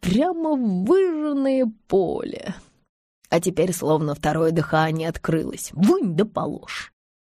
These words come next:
хохотнул он. «Я тебе дам, вынь да положь!» рассердилась Маро. «Разводись, найди себе кого помоложе и кувыркайся! А я уже всё откувыркала своё!»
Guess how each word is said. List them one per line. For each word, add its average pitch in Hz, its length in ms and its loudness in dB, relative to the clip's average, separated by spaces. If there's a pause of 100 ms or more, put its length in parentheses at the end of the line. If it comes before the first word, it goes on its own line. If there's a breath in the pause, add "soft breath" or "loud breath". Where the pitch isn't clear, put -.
(240)
хохотнул - 580 -4
он. - 180 -8 (600)
«Я 196 320 4
тебе 320 400 -2
дам, 330 360 2
вынь 254 300 2
да 262 100 0
положь!» 220 680 0 (400)
рассердилась 170 840 2
Маро. 160 340 0 (520)
«Разводись, 220 880 2 (120)
найди 247 340 4
себе 190 240 2
кого 208 240 4
помоложе 214 540 4
и - 40 2
кувыркайся! 233 1000 2 (320)
А 226 100 0
я - 140 -2
уже 262 220 -4
всё - 300 0 (540)
откувыркала 185 840 0
своё!» 110 480 -2